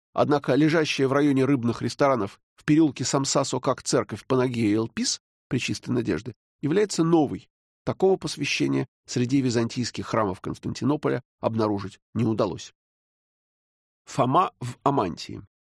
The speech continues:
Когда Софийскую гавань занесло песком, новый порт, размером поменьше, выкопали чуть западнее. Теперь и он превратился в сушу, но его очертания можно проследить по тому,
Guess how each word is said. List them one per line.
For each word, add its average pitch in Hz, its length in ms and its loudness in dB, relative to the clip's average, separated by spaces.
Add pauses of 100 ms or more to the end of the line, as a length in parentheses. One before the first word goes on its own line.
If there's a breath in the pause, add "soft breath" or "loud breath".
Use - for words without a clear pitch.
(1080)
Когда 165 300 0
Софийскую 190 560 -2
гавань 135 340 2
занесло 120 400 0
песком, - 460 -6 (480)
новый 165 300 2
порт, - 380 0 (380)
размером 127 480 0
поменьше, 214 560 -2
выкопали 165 500 0
чуть 156 240 -6
западнее. 107 560 0 (640)
Теперь 262 400 -2 (100)
и 220 80 0
он 196 260 2
превратился 110 600 -4
в - 60 -12
сушу, - 460 -4 (320)
но 135 140 2
его 143 220 4
очертания 156 640 -2 (240)
можно 185 280 2
проследить 156 540 -4
по 120 100 -6
тому, 196 300 -2